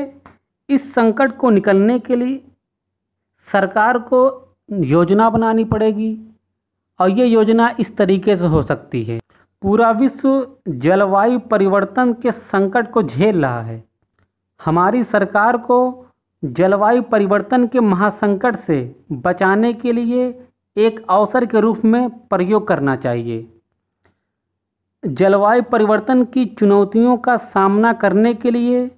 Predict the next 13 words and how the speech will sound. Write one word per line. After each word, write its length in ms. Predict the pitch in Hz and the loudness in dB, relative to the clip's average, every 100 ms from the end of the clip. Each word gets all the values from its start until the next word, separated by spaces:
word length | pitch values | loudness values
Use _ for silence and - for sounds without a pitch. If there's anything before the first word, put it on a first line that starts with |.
| _ _ _ - | _ _ _ -12
दो 260 | 127 226 220 | -2 2 2
बड़े 240 | 226 220 | 2 0
काम 340 | 220 185 180 151 | 0 0 2 2
हैं, 280 | 139 113 - _ _ _ _ _ _ 175 | 0 -4 -12 _ _ _ _ _ _ -12
जिनके 540 | 127 202 220 220 269 | 0 2 2 2 2
लिए 380 | 262 247 262 262 | 2 4 2 2
बड़ी 380 | 165 190 226 233 | 0 0 0 0
संख्या 480 | - 202 196 220 233 | 0 -2 0 0 2
में 100 | 226 | 2
मजदूरों 480 | 202 160 165 190 208 | 2 2 0 2 0
की 140 | 208 | 0
ज़रूरत 500 | 160 156 147 208 208 | 2 2 2 0 -2
है। 140 | 214 | -8